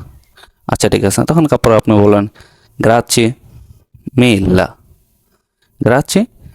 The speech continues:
mille," আপনাকে অনেক ধন্যবাদ। আর মিল্লে হইলে অনেক, মানে এক হাজার ধন্যবাদ। "Grazie mille, আপনাকে অনেক ধন্যবাদ। Ciao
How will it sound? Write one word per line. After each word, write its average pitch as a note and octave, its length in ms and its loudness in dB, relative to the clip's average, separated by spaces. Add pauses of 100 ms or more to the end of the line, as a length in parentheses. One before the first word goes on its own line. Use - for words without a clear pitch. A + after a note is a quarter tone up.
mille," F#2+ 260 0
আপনাকে G#2 440 0
অনেক A#2 260 0
ধন্যবাদ। F#2 340 0 (280)
আর G#2+ 100 0
মিল্লে C3+ 320 2
হইলে D3 160 0
অনেক, B2+ 560 -2
মানে G2+ 200 0 (100)
এক A#2+ 220 -4
হাজার G2+ 260 -2
ধন্যবাদ। F#2+ 420 -4 (680)
"Grazie D3+ 340 0
mille, F#2 240 -2 (140)
আপনাকে - 340 -4
অনেক D#3 200 -2
ধন্যবাদ। F2+ 300 -2 (360)
Ciao D3+ 160 0